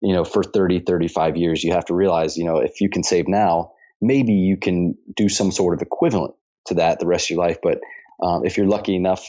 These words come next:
to play for a certain amount of years, you can try to build up your portfolio. But I think, uh, a lot of people kind of forget that,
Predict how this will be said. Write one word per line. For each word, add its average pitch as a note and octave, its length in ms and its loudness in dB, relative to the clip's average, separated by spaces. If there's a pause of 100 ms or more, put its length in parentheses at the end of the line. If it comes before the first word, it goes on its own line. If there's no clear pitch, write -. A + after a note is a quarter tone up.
(680)
to - 80 0
play F#2+ 240 0
for F#2 160 -2
a - 40 -2
certain F#2 220 -2
amount F2 220 0
of F2 60 -2
years, G#2 340 2
you F#2+ 100 -2
can F2 180 -2 (160)
try G#2+ 140 -2
to A2 60 0
build F2+ 320 0
up E2+ 160 -2
your F2 100 0
portfolio. F2+ 840 0 (300)
But F#2 120 0
I F2+ 80 0
think, F#2+ 340 -4
uh, D#2+ 200 2
a D#2+ 80 -2
lot F#2+ 200 0
of - 80 -4
people E2+ 480 -2 (340)
kind F#2+ 140 0
of E2+ 60 -4
forget F2+ 420 0
that, B1+ 200 -2